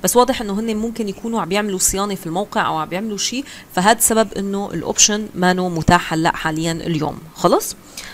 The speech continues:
وطبعا إذا عجبكم الفيديو يا ريت تحطوا لايك وتشتركوا بالقناة وتفعلوا زر الجرس ليوصلكم كل شيء جديد.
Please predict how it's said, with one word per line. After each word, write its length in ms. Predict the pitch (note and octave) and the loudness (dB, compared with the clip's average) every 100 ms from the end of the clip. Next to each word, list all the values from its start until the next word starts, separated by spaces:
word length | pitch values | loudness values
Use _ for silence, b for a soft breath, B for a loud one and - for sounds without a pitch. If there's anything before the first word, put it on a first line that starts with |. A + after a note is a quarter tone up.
| B - | B -4
وطبعا 1000 | F#3+ F#3+ G3 F#3+ F#3+ B3+ A3 G#3+ G3 G3+ | -2 2 2 2 2 2 2 -2 -4 -4
إذا 200 | F#3+ F#3+ | 2 2
عجبكم 340 | F3+ G#3 A3+ | 2 0 0
الفيديو 520 | G#3 F3 A3+ G3 C#4+ - B B - | 0 0 0 4 2 2 B B -2
يا 80 | G3+ | 2
ريت 280 | G3+ G3 F#3 | 2 0 -4
تحطوا 380 | F3 G3 - E3 | -6 -10 -2 2
لايك 360 | F3+ C4+ - | 4 2 -2
وتشتركوا 480 | E3 - F#3 F3 E3+ | -2 0 0 -2 -2
بالقناة 560 | D#3 - D#3+ F#3+ B3 F3 | -2 -2 2 2 2 0
وتفعلوا 380 | - F#3+ F3+ | 2 2 4
زر 240 | E3 F#3+ F3+ | 0 -2 -2
الجرس 520 | D#3+ F3 A#3 C4+ - | -2 2 2 2 0
ليوصلكم 680 | F3 E3+ E3 - A3+ A3+ F#3+ | 0 0 -2 -4 -4 -6 -6
كل 160 | A3+ | 0
شيء 200 | - G#3 | 0 0
جديد. 340 | D#3 - D#4 | -2 0 0